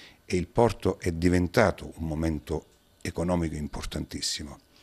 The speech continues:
Eh, e tutto il territorio partecipa al successo del porto.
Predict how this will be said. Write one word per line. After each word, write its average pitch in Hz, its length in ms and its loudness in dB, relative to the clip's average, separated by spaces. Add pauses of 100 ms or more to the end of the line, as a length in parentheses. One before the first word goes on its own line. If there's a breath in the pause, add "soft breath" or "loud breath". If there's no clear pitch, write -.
(480 soft breath)
Eh, 85 800 0 (360)
e - 180 0
tutto - 240 -2
il 123 80 4
territorio 113 480 4
partecipa 73 460 -4
al 76 80 -2
successo - 480 0
del 76 160 0
porto. - 480 2